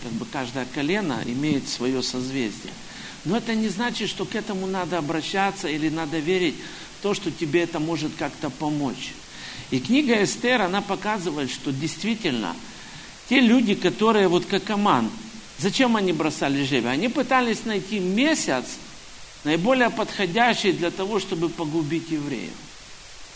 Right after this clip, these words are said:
Ну и, в принципе, вот они подобрали всё, И им казалось, что всё сходится, всё нормально,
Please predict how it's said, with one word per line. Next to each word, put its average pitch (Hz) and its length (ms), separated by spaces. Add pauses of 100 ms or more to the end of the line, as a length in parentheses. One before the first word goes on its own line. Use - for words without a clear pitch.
(1160)
Ну 277 400
и, 254 320 (540)
в - 80
принципе, 214 480
вот 156 240
они 156 280 (120)
подобрали 135 580 (100)
всё, 233 380 (680)
И 175 160
им 302 120
казалось, 254 560
что 208 200
всё 277 300
сходится, 285 760 (300)
всё 247 340
нормально, 247 640